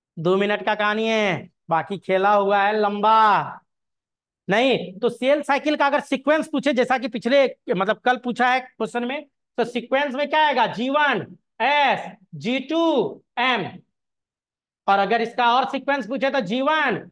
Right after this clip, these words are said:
एस, जी टू और एम में क्या बोलेंगे? Karyokinesis then cytokinesis,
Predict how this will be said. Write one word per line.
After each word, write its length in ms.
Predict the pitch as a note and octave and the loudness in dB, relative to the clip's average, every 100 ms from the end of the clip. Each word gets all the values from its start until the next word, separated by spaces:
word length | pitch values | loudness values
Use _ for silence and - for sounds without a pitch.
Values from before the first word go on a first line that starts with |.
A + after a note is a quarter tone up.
| _ - | _ -2
एस, 480 | C#4 D4+ C#4 G3+ - _ - | 2 4 2 0 -6 _ -12
जी 220 | E3 B3+ | -6 -4
टू 220 | B3+ D#4+ D#4 | -2 0 2
और 180 | A#3 G#3 | 2 2
एम 200 | A#3 C4+ | 0 -2
में 120 | C#4 | -2
क्या 140 | D4 D4+ | 0 2
बोलेंगे? 600 | D#4 D#4 D4 G#3 - - _ - | 2 2 0 -2 -4 -16 _ -2
Karyokinesis 840 | A3 A3+ C#4+ D4 C#4+ C#4+ C#4+ D4 F3+ | 0 4 2 2 0 0 -2 -4 0
then 200 | B3+ C#4 | 0 2
cytokinesis, 720 | C#4 D4 D#4 D#4 C4+ F4+ F4 | 2 2 2 2 2 0 -2